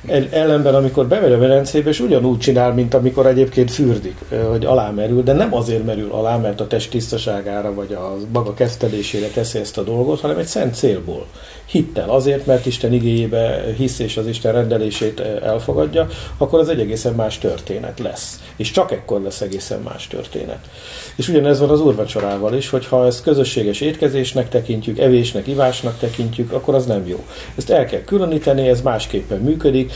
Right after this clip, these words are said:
Itt ugyan eszünk, itt ugyan iszunk, de nem az evés és az ivás a lényeg,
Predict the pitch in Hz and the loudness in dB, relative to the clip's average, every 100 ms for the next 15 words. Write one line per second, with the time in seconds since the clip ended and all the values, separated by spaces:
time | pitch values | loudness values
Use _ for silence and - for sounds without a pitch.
0 | - - 165 143 127 120 123 - 190 196 | -6 -4 2 4 4 4 2 2 2 2
1 | - 160 139 101 101 120 - 170 160 151 | 0 -2 0 0 0 -2 -2 -2 0 0
2 | 117 113 117 117 123 120 117 117 120 117 | 2 0 4 4 4 2 -2 -2 0 2
3 | 117 - 135 110 85 85 | 0 0 2 2 0 -8